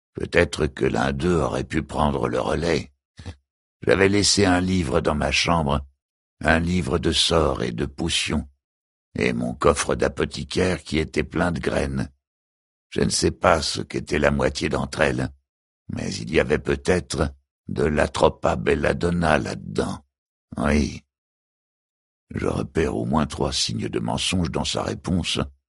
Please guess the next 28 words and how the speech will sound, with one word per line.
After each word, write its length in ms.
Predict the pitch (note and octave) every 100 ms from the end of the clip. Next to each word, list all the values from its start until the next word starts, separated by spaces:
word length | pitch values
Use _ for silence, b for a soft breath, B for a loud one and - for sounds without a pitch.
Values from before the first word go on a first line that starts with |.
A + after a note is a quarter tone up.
| _ _
mais 200 | A1 A1+
je 120 | D#2+
ne 100 | D#2+
parviens 400 | F2 F2+ F2+ G2+
pas 300 | F2+ D2+ D2+
à 60 | B1+
déterminer 720 | A1+ D#2 D#2 F2 F2+ A2 C3+
s'il 320 | C3 - B1+
agit 320 | E2+ C#2+ A#1+
ainsi 500 | A#1 A1+ - - C2 - _ _
pour 160 | - G1+
se 120 | -
protéger 800 | A#1+ - - - C#2+ - G2 - -
ou 100 | E2
pour 260 | D2+ C#2 -
protéger 560 | B1+ C2 C2+ D2 G2+
quelqu'un 380 | - - - D#2
d'autre. 520 | D2+ D2+ A#1 - - - _ _ _ _ _ _ _ _ _ _ -
Ça 220 | C#2+ -
aurait 220 | C#2+ C2+
donc 320 | A1+ A1+ E2+ D2
pu 220 | E2+ G2+
être 300 | F2 - A#1
n'importe 600 | C#2+ C#2+ - C#2 - C2
qui 240 | - A2
dans 160 | A2 E2
la 120 | C#2+
maison. 420 | D#2 G2 D#2 C2